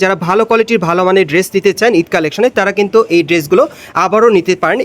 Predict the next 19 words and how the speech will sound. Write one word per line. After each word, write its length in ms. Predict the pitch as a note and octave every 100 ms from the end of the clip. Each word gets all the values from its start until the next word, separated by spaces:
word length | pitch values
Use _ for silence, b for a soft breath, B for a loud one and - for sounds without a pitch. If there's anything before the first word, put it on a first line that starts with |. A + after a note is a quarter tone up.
| -
কোরবানি 280 | G3+ G3+ G#3 F3+
ঈদের 140 | E3 C#3+
কালেকশনে। 420 | B2+ A#2 C3 G#2 - B B C#3
আচ্ছা, 160 | - C#3+ D#3+
এখন 140 | F3 G3+
এটার 160 | F#3+ F#3+
ব্যাক 120 | E3 F3+
সাইডটা 200 | A3+ A#3 A3+
আমি 80 | F3+
দেখিয়ে 180 | F3 F3+
দিচ্ছি 160 | E3 F3+
আপনাদের। 240 | - F#3 G#3 G3
এই 60 | F3
যে 60 | D#3+
দেখেন, 180 | C#3+ C3+ E3
ব্যাক 140 | F3
সাইডে 160 | - G#3+ A3
কিন্তু 140 | A3
খুব 80 | A3